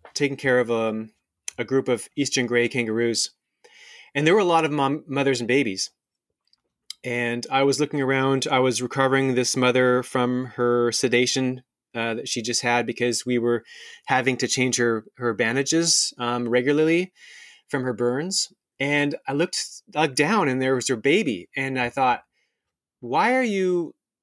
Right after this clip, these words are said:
why are you unaffected at all? You're not burned at all." And she's got these singed ears, which were gonna fall off. They were dead. These singed whiskers. She smelled of smoke. Her hands and feet were burned, third degree, full thickness burns. Um, and the baby was unaffected.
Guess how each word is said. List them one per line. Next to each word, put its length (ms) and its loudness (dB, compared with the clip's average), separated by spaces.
why 200 2
are 80 4
you 240 2
unaffected 600 -4
at 60 2
all? 200 4
You're 180 0
not 180 -4
burned 280 0
at 100 2
all." 360 2
And 120 -4
she's 300 0
got 300 -2
these 200 -4
singed 400 0
ears, 460 2
which 180 -4
were 120 -2
gonna 160 -2
fall 280 0
off. 220 -4
They 80 -2
were 100 -2
dead. 320 -6
These 140 0
singed 280 2
whiskers. 460 0
She 100 0
smelled 380 0
of 80 -2
smoke. 400 -4
Her 120 -2
hands 280 2
and 100 -6
feet 240 0
were 100 0
burned, 360 -2
third 220 2
degree, 220 2
full 220 0
thickness 300 -4
burns. 420 -6
Um, 480 -2
and 140 0
the 40 -4
baby 240 2
was 140 0
unaffected. 600 -4